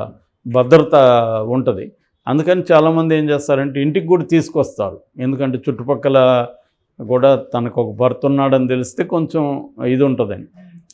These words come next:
ఆ, so, ఆ, ఒక సెక్యూరిటీ ఫీల్ అవుతారనమాట. రెండోది ఆడపిల్లలు ఉన్నారు, ఇంట్లో ఒక మగ వ్యక్తి ఉంటే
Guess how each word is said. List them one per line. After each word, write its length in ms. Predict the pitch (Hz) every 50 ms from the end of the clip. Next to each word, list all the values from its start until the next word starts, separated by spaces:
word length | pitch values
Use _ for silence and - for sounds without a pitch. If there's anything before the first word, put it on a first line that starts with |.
| _ 135
ఆ, 540 | 123 113 110 107 107 110 110 107 107 113 113 - -
so, 260 | 147 143 135 131 127 - - - _ _ _ _ _ _ _ _ -
ఆ, 320 | - 131 127 127 123 123 127
ఒక 400 | 127 135 131 131 165 151 - - - - - - - 135 135
సెక్యూరిటీ 520 | 123 - 175 156 - 196 196 196 180 165 170
ఫీల్ 260 | - 185 180 170 165
అవుతారనమాట. 600 | 143 123 - - - - 104 101 101 107 110 110 - - - _ _ - 135
రెండోది 340 | 123 127 139 147 151 147 139
ఆడపిల్లలు 520 | 135 139 139 131 131 147 135 135 131 127
ఉన్నారు, 480 | 123 120 120 120 117 117 120 120 123 - 123
ఇంట్లో 300 | 127 123 139 147 143 131
ఒక 120 | 123 127
మగ 280 | 120 120 123 123 127 127
వ్యక్తి 320 | 127 131 117 - - 127
ఉంటే 380 | 117 113 101 135 156 165 160